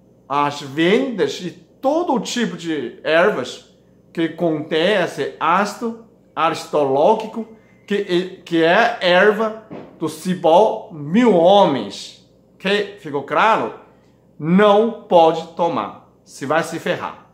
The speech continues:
gente. Pelo amor de Deus. Se quem conhece as pessoas, divulga, compartilha com esse, esse vídeo, que ele causa câncer. Vou colocar embaixo o nome certinho. A, a família da planta chama Aristoloquia.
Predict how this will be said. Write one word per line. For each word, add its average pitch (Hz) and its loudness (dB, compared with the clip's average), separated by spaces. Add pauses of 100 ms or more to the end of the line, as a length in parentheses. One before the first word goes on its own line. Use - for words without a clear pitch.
(140)
gente. 101 -14
Pelo 117 -6
amor 127 -4
de 202 -10
Deus. 117 -10 (260)
Se 117 -14
quem 131 -8
conhece 165 -4
as 190 -10
pessoas, 156 -6
divulga, 175 -2
compartilha 180 -6
com 170 -10
esse, 143 -12
esse - -20
vídeo, 147 -12 (600)
que 170 -4
ele 175 0
causa 165 0
câncer. 165 -2
Vou 131 -4
colocar 135 -4
embaixo 139 -4
o 139 -8
nome 143 -2
certinho. 151 -8 (480)
A, 147 -2
a 151 -6
família 196 -2
da 180 0
planta 165 -4 (260)
chama 143 -4
Aristoloquia. 165 0